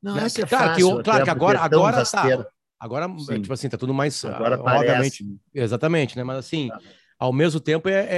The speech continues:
Speaker 2: é, é incrível como pra trás, assim, a mesma coisa o Egito, Peninha. A mesma coisa o Egito, a,
Speaker 1: Sim,
Speaker 2: a
Speaker 1: sim,
Speaker 2: complexidade
Speaker 1: sim, os
Speaker 2: da
Speaker 1: sacerdotes,
Speaker 2: sociedade, sabe?
Speaker 1: exato.
Speaker 2: Não
Speaker 1: É que
Speaker 2: é
Speaker 1: eles não tinham
Speaker 2: passada.
Speaker 1: Senado, né? Eles não tinham Senado, era uma teocracia, né? Esses países eram uma teocracia, por isso que também quando cai,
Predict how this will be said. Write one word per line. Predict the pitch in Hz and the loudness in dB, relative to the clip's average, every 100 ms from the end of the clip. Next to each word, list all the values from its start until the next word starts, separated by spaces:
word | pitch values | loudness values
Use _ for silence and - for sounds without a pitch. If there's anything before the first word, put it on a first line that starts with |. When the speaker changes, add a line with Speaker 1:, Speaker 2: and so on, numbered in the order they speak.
| 185 | -4
Speaker 2:
é, | 165 151 | -6 -4
é | 151 | -2
incrível | 147 160 190 233 208 | -2 0 0 0 0
como | 151 131 | -4 -4
pra | 139 | -6
trás, | - 139 139 | -4 -4 -2
assim, | 160 | 0
a | |
mesma | 208 269 | 0 0
coisa | 302 269 | 0 0
o | 254 | 2
Egito, | 151 185 - | 0 -2 -8
Peninha. | 156 113 92 _ _ - | -10 -10 -12 _ _ -4
A | |
mesma | 120 147 226 196 202 | 0 2 2 2 -2
coisa | - 185 170 | 0 0 2
o | |
Egito, | 131 147 139 | 0 0 0
a, | |
Speaker 1:
Sim, | 185 269 262 | 2 2 0
Speaker 2:
a | 143 | -2
Speaker 1:
sim, | - | 0
Speaker 2:
complexidade | 185 175 202 202 - 175 | 0 2 4 4 2 2
Speaker 1:
sim, | 269 | 4
os | 156 | 6
Speaker 2:
da | 165 | 6
Speaker 1:
sacerdotes, | 277 - 196 - 208 170 | 6 4 6 6 4 2
Speaker 2:
sociedade, | 147 127 120 151 208 143 | -4 -4 -2 0 0 -2
sabe? | 120 190 147 | 0 2 2
Speaker 1:
exato. | 160 - - | 0 -4 -12
Speaker 2:
Não | 147 226 | 2 4
Speaker 1:
É | |
que | 214 | 6
Speaker 2:
é | |
Speaker 1:
eles | 139 | 4
não | 131 165 | 4 2
tinham | 156 | 2
Speaker 2:
passada. | 143 127 233 | 0 0 0
Speaker 1:
Senado, | 208 180 185 127 | 2 0 0 -4
né? | 123 - _ _ _ | -8 -12 _ _ _
Eles | 135 131 | -6 -2
não | 165 | -2
tinham | 139 170 | -2 -4
Senado, | 160 220 139 | -2 -2 0
era | 135 | 0
uma | 143 151 | 0 0
teocracia, | 170 165 180 190 - 180 156 110 | 2 2 2 -2 -4 -4 -2 -2
né? | 107 117 135 | -6 -8 -6
Esses | 127 - | -6 -6
países | - 123 143 151 | -4 -2 0 0
eram | 170 170 | 0 -2
uma | 156 | -4
teocracia, | 175 175 180 185 - 170 131 | -2 -2 -4 -8 -6 -4 -4
por | - 127 | -6 -12
isso | - | -8
que | - | -4
também | 160 156 | -2 -2
quando | 151 151 127 | -4 -4 -4
cai, | - 135 170 | 0 2 2